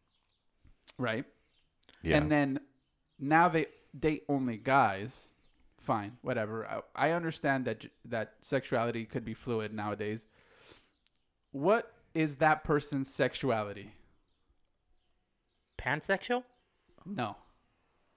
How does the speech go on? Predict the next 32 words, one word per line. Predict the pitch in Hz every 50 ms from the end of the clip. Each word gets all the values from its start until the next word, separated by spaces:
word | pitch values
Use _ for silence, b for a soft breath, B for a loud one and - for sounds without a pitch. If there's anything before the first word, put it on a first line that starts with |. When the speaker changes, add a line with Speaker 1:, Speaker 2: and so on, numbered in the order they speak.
| _ _ _ _ _ _ _ _ _ _ _ _ _ _ _ _ _ _ -
Speaker 2:
Oh, | 107 101 95
like, | 87 85 80 80 - -
what | 95 107 104 -
the | - 95
real | 82 92 101 107 107 107
term | - 95 98 95 101 107
is? | 123 135 156
Speaker 1:
What | 190 196
is | 240 202 -
the | 214 -
term? | - 180 160 143 131 120 117 123
What | 147 175 214 214
would, | 220 247 196 - -
what | - 92 - 165 196 214
is, | 240 214 170 147 - -
uh, | -
uh, | 151 143 135 - - 107 113
what | - 101 135 160 180 185
are | 196
you | 151 147 170 202 185 143
guys, | 139 - - 139
just | 139 190 214 214 -
your | 208 196
personal, | 196 170 143 139 - 135 123 117 117 120 113 - - _ _ _ _ _ - - - - _ _ _ _ _
what | - 151 180 180
would | 180 190 156 139
your | 147 156 151
term | 147 - 143 131 127
for | - 131
this | 117 117 113 -
person | - 120 110 - 113 110
be? | 101 -